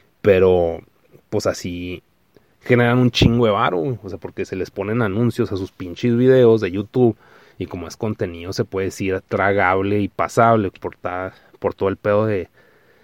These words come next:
lo políticamente correcto, que aunque no tenga la razón y estás haciendo controversia,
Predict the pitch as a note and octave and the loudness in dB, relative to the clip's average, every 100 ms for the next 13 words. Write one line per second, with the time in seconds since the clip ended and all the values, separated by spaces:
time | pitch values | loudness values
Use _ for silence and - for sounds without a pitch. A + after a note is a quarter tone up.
0 | _ G2 F2 F2+ F2 G#2+ G#2 F#2+ E2+ - | _ -4 -4 -6 -6 -6 -6 -6 -8 -4
1 | G2+ A#2+ A#2 G#2 F2 E2+ E2 F2 F2 G#2+ | 0 2 0 -4 -8 -10 -8 -10 -6 -4
2 | A2+ A2+ A2 A2+ - A#2+ G#2+ F2+ - G2+ | 0 0 2 2 4 2 2 -4 -8 -8
3 | A2 A#2 A#2 A#2 B2+ B2 C3 C3 A2 - | -2 0 0 2 0 4 4 6 4 4
4 | A#2 | 0